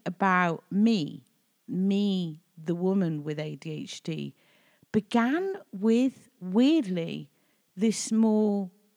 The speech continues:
spiritual thing, this more spiritual episode, I guess is a good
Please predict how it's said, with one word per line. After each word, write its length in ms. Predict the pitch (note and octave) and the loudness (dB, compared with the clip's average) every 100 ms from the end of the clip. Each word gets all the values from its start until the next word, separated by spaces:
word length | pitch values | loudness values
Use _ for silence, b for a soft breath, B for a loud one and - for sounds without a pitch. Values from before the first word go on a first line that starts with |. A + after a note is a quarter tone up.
| _ - | _ -14
spiritual 800 | - - - A#3+ C4+ - - E3+ | -10 -10 0 4 4 0 -6 -8
thing, 280 | - D3+ D#3 | -6 -6 -4
this 260 | E3 - | -6 -2
more 360 | G#3+ G3+ G3+ G3 | 0 0 0 -2
spiritual 880 | - - A#3+ A#3 - - G3+ G3 F#3 b b b b b b _ _ _ | -8 -4 0 0 0 -2 0 0 -2 b b b b b b _ _ _
episode, 840 | F3+ F3+ - D3+ - C3 F#2 C#3 - _ _ - | -4 -4 -6 -10 -8 -6 -6 -10 -16 _ _ -14
I 100 | D#3+ | -10
guess 260 | - - | -10 -10
is 120 | D3+ | -10
a 60 | D3 | -10
good 340 | C#3 C#3+ - | -6 -6 -6